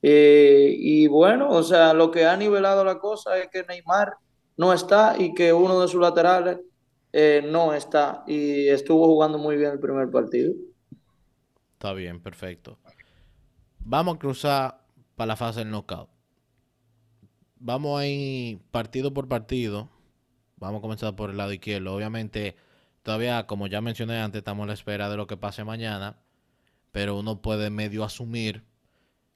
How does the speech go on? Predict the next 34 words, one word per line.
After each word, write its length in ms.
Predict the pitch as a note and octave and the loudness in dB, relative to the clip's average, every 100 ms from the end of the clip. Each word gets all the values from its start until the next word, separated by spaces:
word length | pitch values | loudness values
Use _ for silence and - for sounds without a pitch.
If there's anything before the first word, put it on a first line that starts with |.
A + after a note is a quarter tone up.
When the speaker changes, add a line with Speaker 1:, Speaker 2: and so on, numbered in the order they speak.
| _ | _
Speaker 2:
que 240 | G#2+ G#2 | -8 -6
van, 320 | G#2 G#2+ A2+ | -6 -8 -8
van 160 | G#2 G#2+ | -10 -10
a 80 | A2 | -10
pasar 280 | A#2 A#2 G#2+ | -10 -10 -10
Brasil 460 | G2 G#2 - A2 | -10 -12 -10 -12
y 60 | A2 | -12
Suiza 580 | - A#2 A2+ G#2 G#2 G2 | -12 -12 -12 -10 -10 -12
y 320 | G2 G2 F#2+ | -14 -16 -16
Portugal, 580 | F2 G2 F2 G2 G2 G#2 | -14 -14 -14 -12 -10 -10
vamos 180 | G#2 B2+ | -10 -10
a 20 | |
decir 140 | B2 A2 | -10 -12
Portugal 440 | A2 - G2+ G2 | -14 -12 -12 -10
y 80 | E2+ | -12
Ghana, 320 | D#2+ D#2+ F#2+ _ - | -14 -18 -20 _ -16
en 100 | F#2 | -14
este 220 | F2 F2 | -14 -16
caso, 340 | - G#2+ - _ _ | -18 -20 -20 _ _
¿verdad? 340 | - G2+ F2+ G#2 _ _ _ _ _ - - _ _ _ _ | -18 -16 -16 -20 _ _ _ _ _ -20 -20 _ _ _ _
Eh, 300 | G#2 G#2 G2 | -10 -8 -8
ya 160 | F#2+ A2 | -6 -8
que 140 | A2+ | -8
son 140 | G#2+ G#2+ | -10 -10
los 80 | G2+ | -10
que 80 | |
están 200 | G#2 G#2 | -10 -10
segundo 380 | G#2 G2+ F#2 F2+ | -10 -10 -10 -10
ahora 180 | F#2 F2 | -10 -10
mismo. 360 | E2+ E2+ E2 - _ _ _ _ _ _ _ _ _ _ | -14 -16 -20 -20 _ _ _ _ _ _ _ _ _ _
Vamos 140 | D#3 F3 | -8 -4
a 60 | |
comenzar 500 | F3+ E3+ E3 D3+ - _ _ - | -2 -2 -2 -2 -8 _ _ -8
por 280 | C#3 B2+ | -8 -8